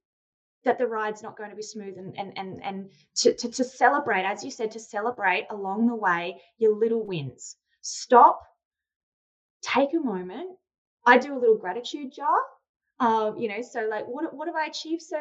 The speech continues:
far? What, um, you know, what am I grateful for? Like, I'm grateful because I saw a baby kookaburra the other day. That's, like, one of our national birds. I've never seen a baby kookaburra. I'm sure not many people have. You know, I wrote that down. I put it in my jar. And at the end of the year, I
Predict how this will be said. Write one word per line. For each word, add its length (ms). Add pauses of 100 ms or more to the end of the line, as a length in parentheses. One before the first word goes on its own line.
(100)
far? 280 (280)
What, 260 (120)
um, 280
you 80
know, 60
what 100
am 80
I 60
grateful 520
for? 300
Like, 180 (200)
I'm 120
grateful 320
because 240
I 100
saw 240
a 80
baby 320
kookaburra 520
the 80
other 140
day. 180
That's, 220
like, 120
one 120
of 80
our 100
national 460
birds. 200
I've 960
never 240
seen 220
a 40
baby 260
kookaburra. 440
I'm 100
sure 300
not 140
many 160
people 240 (140)
have. 120 (300)
You 100
know, 60
I 320
wrote 200
that 180
down. 220
I 40 (100)
put 80
it 80
in 60
my 100
jar. 240
And 100
at 60
the 100
end 80
of 80
the 60
year, 180
I 40